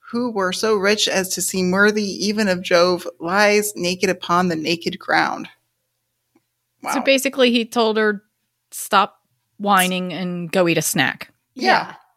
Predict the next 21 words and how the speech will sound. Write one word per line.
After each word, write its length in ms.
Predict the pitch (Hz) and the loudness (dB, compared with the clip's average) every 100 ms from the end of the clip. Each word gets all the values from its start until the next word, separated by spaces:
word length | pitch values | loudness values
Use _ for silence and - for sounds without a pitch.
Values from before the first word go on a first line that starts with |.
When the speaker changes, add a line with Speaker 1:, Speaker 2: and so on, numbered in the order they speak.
| _ | _
Speaker 3:
Have 240 | - 254 262 | 0 0 2
a 60 | |
Snickers, 580 | 262 - 247 - 226 220 | -2 -4 -4 -4 -6 -6
E 240 | 247 214 208 | -8 -6 -2
O. 140 | 202 | -2
<laughs> 220 | 208 202 240 | -2 -4 0
You're 100 | 240 - | 0 0
not 160 | 294 - 180 196 | -4 -2 -4 -2
Speaker 1:
You, 240 | 214 226 | 2 4
Speaker 3:
yourself. 300 | 226 190 269 | 4 2 0
Speaker 1:
you, 440 | 233 226 202 - - - | 0 -2 -2 -8 -14 -8
you 120 | 233 | -4
must 300 | 226 226 - | 0 0 0
be 140 | 240 240 | -2 -2
P 200 | - 214 | -2 0
M 80 | 190 | 0
S 200 | 202 - | 0 -4
ing. 200 | - 180 _ | -10 -12 _
Speaker 3:
Yeah. 460 | 254 262 220 170 196 | -2 2 2 0 -10
Speaker 2:
Uh, 60 | 269 262 | -16 -10
yeah. 360 | 269 269 185 | -2 -2 -2